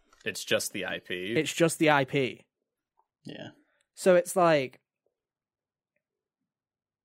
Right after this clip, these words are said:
Speaker 2: I don't know. We, we, we've, we've been through the whole fucking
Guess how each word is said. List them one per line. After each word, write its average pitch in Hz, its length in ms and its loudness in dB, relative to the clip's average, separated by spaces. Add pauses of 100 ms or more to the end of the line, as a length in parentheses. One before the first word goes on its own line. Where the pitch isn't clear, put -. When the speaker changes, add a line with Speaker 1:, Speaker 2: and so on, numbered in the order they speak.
(340)
Speaker 2:
I 185 100 4
don't 143 100 0
know. 123 180 -2
We, 175 220 4
we, 220 280 -6
we've, 190 420 0
we've 175 200 0
been 170 180 2
through 143 220 -4
the 131 100 -2
whole 123 280 0
fucking 123 520 -10